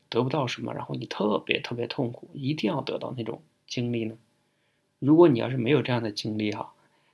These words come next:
那你对照一下，是不是就比较普通呢？这也是有可能的哈，我们都去反思一下。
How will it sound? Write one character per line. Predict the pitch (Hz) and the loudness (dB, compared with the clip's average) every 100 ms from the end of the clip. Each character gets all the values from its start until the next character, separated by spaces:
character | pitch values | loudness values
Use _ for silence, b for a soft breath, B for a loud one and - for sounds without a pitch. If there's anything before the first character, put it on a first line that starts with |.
| _ | _
那 | - | 0
你 | 135 117 | 0 2
对 | 139 | 2
照 | 135 120 | 2 2
一 | 117 | 2
下， | - - b b b | -2 -4 b b b
是 | - - | -4 -2
不 | 120 | -2
是 | - 113 | -4 -4
就 | 110 117 | -4 -6
比 | - | -2
较 | 113 | 0
普 | 120 - 113 | 0 0 -2
通 | 117 110 | -2 -2
呢？ | 110 117 _ _ _ | -4 -8 _ _ _
这 | - | 0
也 | 110 | 0
是 | - | 0
有 | 110 107 | -2 -2
可 | - | -4
能 | 117 120 | -6 -6
的 | 123 | -6
哈， | 107 - | -8 -6
我 | |
们 | 110 | -6
都 | 104 | -4
去 | 101 - | -6 -6
反 | - - | -6 -6
思 | 120 - | -8 -10
一 | - | -12
下。 | - - | -12 -16